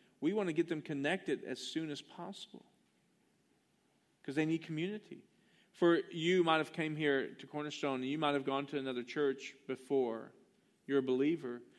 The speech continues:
but we want you, you need to be connected. Our most, the most important things we do is connecting people to people, connecting them to God and connecting them to people. Community is so important, and,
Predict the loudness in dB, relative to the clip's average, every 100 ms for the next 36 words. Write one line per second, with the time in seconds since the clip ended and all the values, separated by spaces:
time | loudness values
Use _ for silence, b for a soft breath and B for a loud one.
0 | b b 0 4 6 6 2 -4 -2 0
1 | 0 0 0 -2 -4 -6 -8 -16 -18 _
2 | _ _ _ _ _ _ _ -2 2 2
3 | 0 -2 -8 -10 -16 -6 -2 0 -2 -4
4 | -4 -2 -2 -4 0 0 2 2 4 4
5 | 2 -2 -8 -6 -4 -4 -6 -8 -8 -8
6 | -10 -8 -10 -10 -12 -8 -8 -8 -12 -14
7 | -20 _ _ _ _ _ _ _ _ _
8 | _ -2 -2 -2 -2 -2 2 4 4 2
9 | -4 -4 -4 -4 -6 -6 -6 -6 -8 -8
10 | -14 -18 _ _ _ _ _ _ _ _
11 | _ _ _ _ _ _ _ _ _ _
12 | -20 -20 -20 _ _ -2 4 6 6 4
13 | 4 4 4 6 6 6 2 6 6 6
14 | 0 -2 0 -2